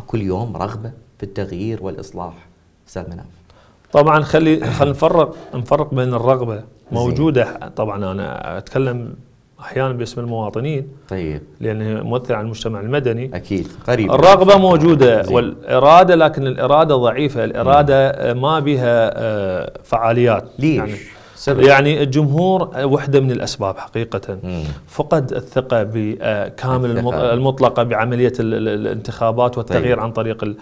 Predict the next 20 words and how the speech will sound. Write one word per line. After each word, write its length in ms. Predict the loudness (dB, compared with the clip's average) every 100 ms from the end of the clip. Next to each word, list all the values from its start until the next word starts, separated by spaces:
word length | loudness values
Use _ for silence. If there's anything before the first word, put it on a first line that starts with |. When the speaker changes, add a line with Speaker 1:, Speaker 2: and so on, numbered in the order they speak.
| -20 -14
Speaker 1:
مم. 260 | -10 -6 -4
Speaker 2:
صناديق 440 | 0 0 0 -2 -6
الاقتراع، 400 | -10 -6 -6 -6
وهذا 580 | -8 -4 -2 0 0 -2
واجبنا 680 | -2 -2 -2 -2 -6 -6 -10 -12 -10
Speaker 1:
مم. 180 | -8 -6
Speaker 2:
كحكومة، 580 | -6 -8 -6 -4 -4 -8 -16 -20 -20 -20 -6
واجبنا 480 | -4 -2 -2 -4 -4
Speaker 1:
شلون 200 | 0 4
أرجع 340 | 6 4 4 4
Speaker 2:
كمنظمات. 300 | 6 8 6
Speaker 1:
الثقة؟ 300 | 6 4 2 -10
Speaker 2:
ممتاز. 500 | -12 -2 -2 -2 -6 _ _ -20 -6 4
Speaker 1:
آه. 180 | 6
Speaker 2:
وكإعلام. 720 | 6 6 6 8 6 4 2 -2 -6
Speaker 1:
زين. 200 | 4 4
Speaker 2:
كيف 140 | 6
أرجع 640 | 6 6 4 0 2 4
هذه 100 | 4
الثقة؟ 400 | 2 0 0 0